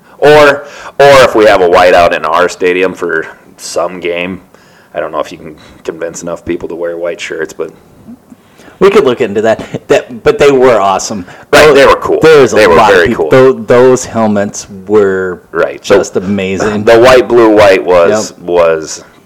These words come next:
Speaker 1: pretty sweet.
Speaker 2: And it is well onto the J F P A. By the way,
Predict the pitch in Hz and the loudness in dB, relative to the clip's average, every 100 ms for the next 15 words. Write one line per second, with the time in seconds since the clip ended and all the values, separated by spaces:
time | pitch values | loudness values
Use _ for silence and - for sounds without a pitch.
0 | _ - 82 78 - - - - 113 117 | _ -6 -6 -8 -16 -18 -18 -6 -2 0
1 | 101 101 98 98 104 117 117 123 156 151 | 0 0 -2 -6 -16 -14 -12 0 4 6
2 | 147 127 117 - - 107 110 101 - 123 | 4 4 2 -2 -6 -6 -4 -4 -4 -6
3 | 101 101 - _ _ 175 190 143 120 98 | -6 -8 -16 _ _ 0 2 2 2 0
4 | 98 | -2